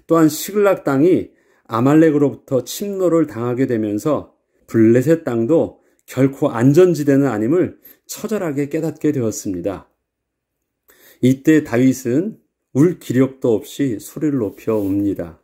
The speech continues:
다윗과 그의 사람들이 성읍에 이르러 본즉 성읍이 불탔고 자기들의 아내와 자녀들이 사로잡혔는지라. 다윗과 그와 함께한 백성이 울 기력이 없도록 소리를 높여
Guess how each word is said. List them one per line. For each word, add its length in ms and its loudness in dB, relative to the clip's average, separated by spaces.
다윗과 540 2
그의 260 4
사람들이 600 0
성읍에 420 -2
이르러 460 0
본즉 520 -4
성읍이 580 0
불탔고 960 -6
자기들의 460 2
아내와 560 0
자녀들이 500 -2
사로잡혔는지라. 1200 -2
다윗과 640 0
그와 300 -2
함께한 600 -2
백성이 640 -2
울 500 4
기력이 520 0
없도록 600 -2
소리를 600 0
높여 640 -2